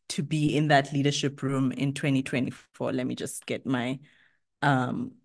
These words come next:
my light back on. So drop a yes in the comments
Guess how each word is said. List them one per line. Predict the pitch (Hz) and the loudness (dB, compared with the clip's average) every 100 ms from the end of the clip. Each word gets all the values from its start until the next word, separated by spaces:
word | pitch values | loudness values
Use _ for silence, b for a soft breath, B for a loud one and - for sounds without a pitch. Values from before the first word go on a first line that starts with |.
| - | 0
my | 151 131 | 2 2
light | 135 127 - - | 0 -2 -6 -4
back | 120 - | -4 -2
on. | 82 82 147 - | -4 -4 -8 -14
So | - 196 156 - 151 | 2 6 6 4 -6
drop | 175 196 - | 6 6 6
a | - | 2
yes | 240 196 190 190 | 4 4 4 0
in | 170 156 | -4 -2
the | |
comments | 147 - 160 156 214 254 - | -4 0 2 4 6 4 2